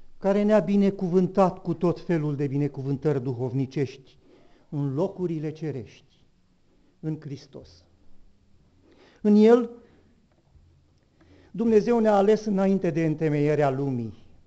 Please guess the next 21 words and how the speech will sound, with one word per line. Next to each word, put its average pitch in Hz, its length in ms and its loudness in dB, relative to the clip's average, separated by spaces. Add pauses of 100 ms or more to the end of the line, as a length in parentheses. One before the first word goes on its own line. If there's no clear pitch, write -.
(960)
ca 170 140 -2
să 170 140 -6
fim 170 200 0
sfinți 214 680 0
și - 160 -8
fără 175 260 -2
prihană 131 600 -2 (140)
înaintea 120 460 -6
Lui. 107 220 -12 (1120)
După 180 200 -6
ce 226 140 -6
în 254 80 -2
dragostea 208 540 -4
Lui 196 200 0
ne-a 170 160 2
rânduit 165 480 0
mai 156 220 0
dinainte 151 520 -2
să 156 160 -6
fim 165 220 -2
înfiați 156 640 -4